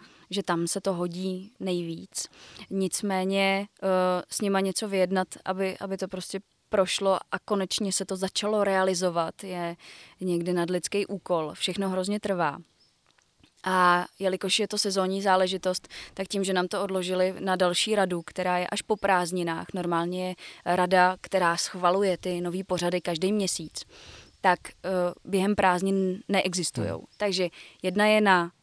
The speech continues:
Speaker 1: sklonku prázdnin, což znamená v druhé půlce června, a druhá je až na konci září. A mě tím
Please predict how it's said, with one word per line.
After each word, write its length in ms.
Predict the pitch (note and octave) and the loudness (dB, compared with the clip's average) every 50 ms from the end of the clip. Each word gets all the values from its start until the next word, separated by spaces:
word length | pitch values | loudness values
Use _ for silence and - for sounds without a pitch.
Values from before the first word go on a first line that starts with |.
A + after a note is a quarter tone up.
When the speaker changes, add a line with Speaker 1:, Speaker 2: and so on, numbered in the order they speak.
| _ - - | _ -2 2
Speaker 1:
sklonku 480 | - - - G#3+ G3+ G3+ G#3 - A#3+ A3 | 2 4 6 6 6 6 6 4 2 2
prázdnin, 480 | - G3 E3+ E3 E3+ E3 F3+ F#3+ G3+ | 4 4 4 4 4 0 -2 -2 -2
což 120 | - F#3+ F3+ | -2 -2 -2
znamená 320 | F#3 F3+ F3+ F3+ F3 F3 | 0 0 2 2 2 2
v 60 | F3+ F3 | 2 2
druhé 220 | F#3 F#3 F3+ F#3 | -2 -4 -4 -6
půlce 300 | F3+ - F#3+ F#3 - F#3+ | -4 -6 -6 -6 -6 -6
června, 480 | - - E3+ D#3+ E3+ F#3 G3 - - C4 - - - - - - - - | -4 -2 -2 -2 0 0 0 0 0 -2 -6 -18 -20 -20 -20 -8 0 0
a 60 | F#3+ | 2
druhá 260 | F#3+ G#3 G3 G3 F#3+ | 2 2 2 4 2
je 80 | F3+ A#2+ | 2 2
až 120 | E3+ - | 0 -2
na 80 | G3+ F3 | -2 -4
konci 240 | - F3 - F3+ | -4 -6 -6 -4
září. 420 | E3+ F3 D#3+ D#3 D#3 - - - - _ _ _ _ - - - - - - - - - | -2 0 0 0 -2 -6 -10 -14 -14 _ _ _ _ -20 -20 -20 -20 -20 -20 -2 6 8
A 140 | G#3 G#3+ | 8 8
mě 240 | A3+ A#3+ A#3+ A#3+ A3+ | 8 8 4 2 2
tím 400 | - - A#3 A3+ A3 G#3+ G#3+ G#3 | 2 0 0 2 2 0 0 -4